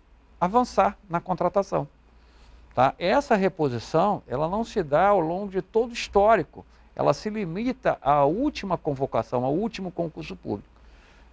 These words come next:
Então, o Estado, ele vem promovendo, dentro do que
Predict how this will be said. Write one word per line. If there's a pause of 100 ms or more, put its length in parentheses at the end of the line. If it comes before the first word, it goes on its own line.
Então, (480)
o
Estado,
ele
vem
promovendo,
dentro
do
que